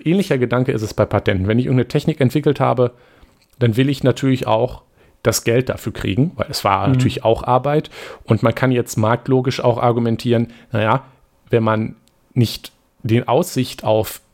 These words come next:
Speaker 1: Profit hat für eine entwickelte Technologie, hat man ja auch weniger Anreiz, eine zu entwickeln. Weil wenn einfach alle die Technologie dann klauen und ohne die Arbeit geleistet zu haben, gratis weiterentwickeln, ist das ja doof.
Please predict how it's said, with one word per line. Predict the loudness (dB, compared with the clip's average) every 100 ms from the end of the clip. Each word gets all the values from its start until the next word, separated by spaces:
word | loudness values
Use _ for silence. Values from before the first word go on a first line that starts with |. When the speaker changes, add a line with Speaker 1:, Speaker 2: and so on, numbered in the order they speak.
| _ -20 -18 -12
Speaker 1:
Profit | -2 0 2 2 0 -2
hat | -6 -8
für | -4 -2 0 0
eine | 0 2
entwickelte | 2 2 2 0
Technologie, | 0 0 0 0
hat | 2
man | 2
ja | 0
auch | 0
weniger | 0 0 0
Anreiz, | 0 0 0
eine | -2
zu | 0 0
entwickeln. | 0 0 -2
Weil | -2 0
wenn | 0
einfach | 0 0
alle | 0 0
die | 0 0
Technologie | 0 0 0 0
dann | -2 -2
klauen | 0 0 0
und | -4 -8 -10 -18 -16 -16 -18 -20 -20 _ _ _
ohne | -2 0 0
die | -2
Arbeit | 0 2 0
geleistet | 0 0 0 -2
zu | -2
haben, | 0 0
gratis | 0 -2 -2 -2
weiterentwickeln, | 0 0 0 -2 -2 -4
ist | -2
das | -2 0
ja | 0
doof. | 0 -2 -4 -12